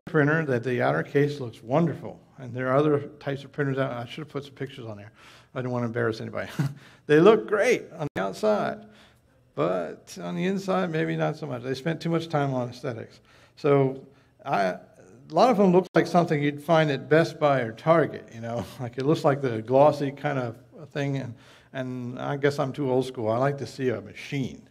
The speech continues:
It's a robot, right? I want it to look like a robot. Uh, professional printers tend to be more utilitarian, and some people like Ultimaker or MakerBot make a fairly fancy looking one, but, uh, see me C N C, if you remember the Delta printers,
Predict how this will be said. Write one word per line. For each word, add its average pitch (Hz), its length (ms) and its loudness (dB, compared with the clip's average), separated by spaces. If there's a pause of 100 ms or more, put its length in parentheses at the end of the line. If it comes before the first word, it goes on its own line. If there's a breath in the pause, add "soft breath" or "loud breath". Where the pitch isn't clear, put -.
(140)
It's 147 140 -12
a 190 40 0
robot, 233 500 0
right? 196 240 -2 (100)
I - 20 -14
want 196 240 -2
it 180 60 -14
to 233 80 -10
look 339 200 2
like 131 140 4
a 110 60 -2
robot. 110 460 -2 (580 loud breath)
Uh, 120 280 -6 (420 soft breath)
professional 226 440 8
printers 147 480 6
tend 170 220 2
to 147 60 2
be 151 140 4
more 151 260 4
utilitarian, 139 1120 0 (380 loud breath)
and 127 220 -8
some 175 180 0
people 151 240 2
like 127 140 2
Ultimaker 139 540 2
or 120 200 -4
MakerBot 127 480 0
make 123 180 -8
a 123 60 -8
fairly 120 320 0
fancy 160 380 0
looking 117 300 -2
one, 110 220 -4 (400 soft breath)
but, 127 260 -4
uh, 117 280 -4
see 180 240 2
me 160 220 2
C 156 220 0
N 135 80 0
C, 165 220 2
if 123 120 6
you 123 100 -2
remember 139 260 0
the 131 40 2
Delta 147 280 6
printers, 156 440 -2